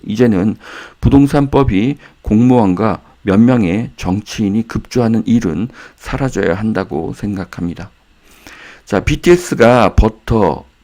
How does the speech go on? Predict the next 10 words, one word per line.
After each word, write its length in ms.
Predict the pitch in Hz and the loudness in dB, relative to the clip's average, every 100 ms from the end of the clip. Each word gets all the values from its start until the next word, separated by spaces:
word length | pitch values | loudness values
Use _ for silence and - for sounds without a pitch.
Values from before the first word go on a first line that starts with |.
| - | -12
빌보드, 640 | - 104 104 92 98 139 226 _ _ _ _ | -6 -2 -2 0 0 -2 -6 _ _ _ _
어, 300 | 85 73 - - - _ _ _ _ | -12 -10 -10 -14 -18 _ _ _ _
칠 260 | - 170 - | -12 -10 -6
주 140 | - | -2
연속 380 | 127 107 110 - | 0 0 -4 -4
일 160 | 113 117 | -2 -2
위를 220 | 104 101 | 0 -2
하고 300 | 101 104 - | -4 -6 -8
있다고 420 | 90 - 98 95 101 | -8 -6 -4 -4 -6
합니다. 360 | 92 90 92 | -6 -8 -10